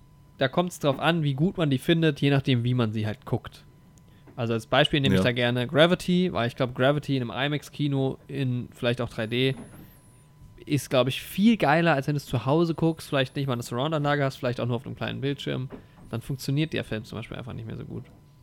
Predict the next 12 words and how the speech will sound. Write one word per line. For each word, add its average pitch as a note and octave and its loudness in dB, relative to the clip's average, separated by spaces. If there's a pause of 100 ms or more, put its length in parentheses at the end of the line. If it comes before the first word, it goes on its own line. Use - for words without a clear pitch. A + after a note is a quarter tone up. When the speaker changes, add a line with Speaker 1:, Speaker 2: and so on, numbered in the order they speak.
(140)
Speaker 1:
Mhm. A2+ -8 (100)
Speaker 2:
Ja. F2+ 0 (1120)
Speaker 1:
Und B2+ -6
ich - -14
glaub, C#3+ 2
es - -10
gibt D3 -2
auch C3+ -4
Filme, D3+ -2
die C3 -6
in B2 -8
imax C3+ -4